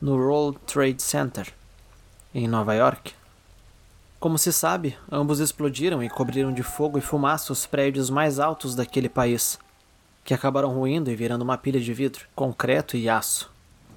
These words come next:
Levando-se em conta que Martin, aparentemente, nada tinha a ver com a Al-Qaeda,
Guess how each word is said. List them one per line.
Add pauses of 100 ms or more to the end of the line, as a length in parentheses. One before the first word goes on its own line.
(380)
Levando-se
em
conta
que
Martin, (280)
aparentemente,
nada
tinha
a
ver
com
a
Al-Qaeda,